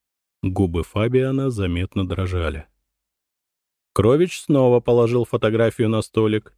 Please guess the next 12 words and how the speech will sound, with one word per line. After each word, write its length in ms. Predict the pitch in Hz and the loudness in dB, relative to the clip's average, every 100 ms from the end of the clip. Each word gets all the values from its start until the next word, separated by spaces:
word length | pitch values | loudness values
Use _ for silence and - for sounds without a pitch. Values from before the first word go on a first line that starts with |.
| _ | _
и 80 | 117 | -4
задумчиво 720 | 90 90 85 104 123 - 120 | 0 -2 0 -2 -2 -2 -4
покачал 540 | - - 87 - 95 90 | -4 -6 -6 -2 -2 -2
головой. 600 | 90 90 87 85 76 - _ _ _ _ _ _ _ _ _ _ _ - | -2 -2 -2 -4 -6 -12 _ _ _ _ _ _ _ _ _ _ _ -8
Было 420 | 101 117 127 123 | 0 4 4 2
в 140 | 117 120 | 0 -2
высшей 520 | 185 247 - - 123 | -2 -2 -4 -2 -2
степени 680 | - - 165 208 107 101 101 | -4 -6 -4 -2 -2 -2 -2
глупо 380 | 110 170 208 113 | 0 -2 -2 -6
с 120 | - | -2
моей 260 | 98 101 | -2 0
стороны 680 | 95 - 104 113 170 196 - | -2 -4 -2 -2 -2 -2 -4